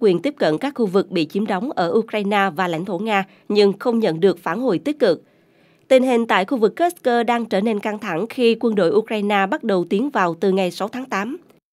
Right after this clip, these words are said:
Đến ngày mười lăm tháng tám, lực lượng vũ trang Ukraine đã kiểm soát khoảng một ngàn một trăm năm mươi ki-lô-mét vuông lãnh thổ Nga và tám mươi hai khu định cư. Tại ba khu vực Kursk, Belgorod và Bryansk,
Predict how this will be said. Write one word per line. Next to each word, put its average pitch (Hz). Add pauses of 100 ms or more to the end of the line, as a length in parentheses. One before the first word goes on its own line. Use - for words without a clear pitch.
(320)
Đến 277
ngày 339
mười 208
lăm 226
tháng 233
tám, 233 (180)
lực 226
lượng 220
vũ 214
trang 277
Ukraine 247
đã 214
kiểm 190
soát 349
khoảng 180
một 247
ngàn 190
một 196
trăm 254
năm 240
mươi 233
ki-lô-mét 226
vuông 214
lãnh 190
thổ 185
Nga 202 (180)
và 180
tám 220
mươi 302
hai 233
khu 254
định 165
cư. 196 (580)
Tại 175
ba 190
khu 202
vực 170
Kursk, 320 (220)
Belgorod 214
và 180
Bryansk, 208